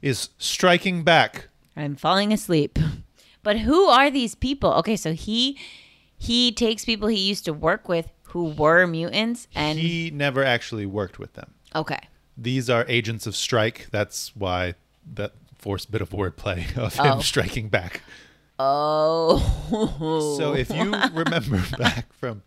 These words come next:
Speaker 1: Swing and a Miss, folks, if you
Speaker 2: Well, it,
Speaker 1: remember back,
Speaker 2: maybe it landed for other people,
Speaker 1: yeah, probably
Speaker 2: just
Speaker 1: not.
Speaker 2: not for
Speaker 1: Probably
Speaker 2: me.
Speaker 1: not. Yeah, I try sometimes, but maybe too much.
Speaker 2: Never.
Speaker 1: If you remember back from our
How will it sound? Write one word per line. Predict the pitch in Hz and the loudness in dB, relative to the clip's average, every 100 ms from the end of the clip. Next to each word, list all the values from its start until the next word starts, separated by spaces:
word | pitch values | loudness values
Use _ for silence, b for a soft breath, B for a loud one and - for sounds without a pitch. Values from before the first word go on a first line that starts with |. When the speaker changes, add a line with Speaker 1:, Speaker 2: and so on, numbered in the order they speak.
| b b | b b
Speaker 1:
Swing | - - 101 104 175 | -16 -10 -6 -2 2
and | 175 | 2
a | |
Miss, | 175 285 - - - | 2 0 -6 -6 -6
folks, | - 131 226 277 - B B B | -4 -4 0 -2 -2 B B B
if | 135 | -4
you | 170 | 4
Speaker 2:
Well, | 220 | 8
it, | 220 | 8
Speaker 1:
remember | 220 208 | 6 2
back, | 185 180 | 2 4
Speaker 2:
maybe | 254 269 | 2 0
it | 226 | -2
landed | 196 208 196 185 175 | -2 -2 -2 -4 -4
for | 185 | -2
other | 131 165 160 | 0 0 -2
people, | 156 208 175 | -4 -6 -2
Speaker 1:
yeah, | 165 135 - | 0 0 0
probably | 156 123 | -2 -2
Speaker 2:
just | 98 | -4
Speaker 1:
not. | |
Speaker 2:
not | 143 127 | -4 -6
for | - 143 | -6 -6
Speaker 1:
Probably | 101 | -2
Speaker 2:
me. | - - | -2 -2
Speaker 1:
not. | 359 - - | -4 -6 -10
Yeah, | 143 156 | -6 -6
I | |
try | - 117 | -2 -2
sometimes, | 101 98 95 92 87 | -2 -6 -8 -8 -8
but | - 92 _ - 123 - | -10 -10 _ -20 -18 -12
maybe | 117 107 | -10 -8
too | 95 | -10
much. | 85 - - b b b b _ _ _ | -12 -14 -20 b b b b _ _ _
Speaker 2:
Never. | - - - - 175 _ _ _ _ _ - | -16 -14 -14 -20 -20 _ _ _ _ _ -8
Speaker 1:
If | 147 | -4
you | 160 196 | 0 0
remember | 190 180 | 2 0
back | 170 156 160 | 4 4 4
from | - 147 135 127 127 131 - _ _ _ _ - - | -2 2 2 2 -2 -8 -16 _ _ _ _ -14 -2
our | 120 113 110 113 | 2 4 2 -2